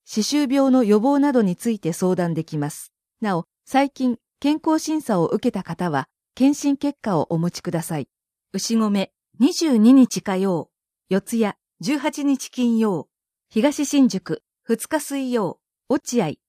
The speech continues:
三日木曜、いずれも九時から十時三十分まで。表終わり。両親学級。妊娠している方とパートナーを対象に、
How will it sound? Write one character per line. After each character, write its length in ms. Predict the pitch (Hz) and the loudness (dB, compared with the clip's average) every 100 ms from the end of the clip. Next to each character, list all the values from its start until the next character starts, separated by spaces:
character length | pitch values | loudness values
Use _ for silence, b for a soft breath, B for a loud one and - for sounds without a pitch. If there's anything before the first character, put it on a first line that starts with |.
| _ | _
三 140 | 202 | -6
日 180 | 202 294 | -2 -2
木 300 | 285 285 269 | -2 -2 -2
曜、 260 | 262 180 - _ _ | -2 -2 -8 _ _
い 100 | 196 | -2
ず 140 | 226 | 0
れ 100 | 269 | 2
も 200 | 240 233 - - | 4 2 -2 -2
九 100 | 320 | 0
時 140 | 311 | 0
か 120 | 233 | -2
ら 120 | 190 | -2
十 200 | 175 262 | -2 -2
時 120 | 202 180 | 0 0
三 220 | 220 226 | 2 0
十 140 | 220 | 0
分 280 | - 175 156 | -4 -4 -4
ま 100 | 147 | -4
で。 200 | 143 - _ _ _ _ _ _ - | -8 -12 _ _ _ _ _ _ 0
表 280 | 240 240 - | 2 4 0
終 240 | - 190 202 | 0 2 2
わ 40 | |
り。 200 | 180 - _ _ _ _ _ _ _ _ _ _ - | 0 -6 _ _ _ _ _ _ _ _ _ _ 4
両 180 | 269 | 4
親 300 | 330 330 330 | 6 4 6
学 160 | 320 320 _ | 6 4 _
級。 320 | 185 160 226 - _ _ _ _ | 0 0 -2 -10 _ _ _ _
妊 120 | 208 | 0
娠 280 | 311 294 294 | 2 0 0
し 120 | 294 | 0
て 140 | 294 285 | -2 0
い 40 | |
る 100 | 269 | 0
方 240 | 262 269 254 | -2 -4 -2
と 140 | 175 | -4
パ 200 | - 302 | -2 -2
ー 40 | |
ト 120 | 320 233 | 0 2
ナ 200 | 196 165 | 2 0
ー 20 | |
を 80 | 156 | -2
対 220 | 175 185 | -4 -4
象 240 | - 180 | -4 -2
に、 240 | 170 160 | -2 -6